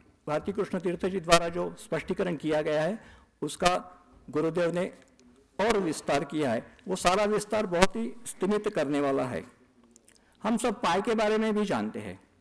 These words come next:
लेकिन पाई तो ग्रीक शब्द है,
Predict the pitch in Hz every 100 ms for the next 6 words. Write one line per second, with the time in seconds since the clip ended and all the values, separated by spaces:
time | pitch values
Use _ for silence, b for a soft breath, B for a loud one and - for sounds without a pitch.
0 | _ - - b b b b b b _
1 | _ 170 247 233 - 170 196 240 208 220
2 | - 170 143 135 120 131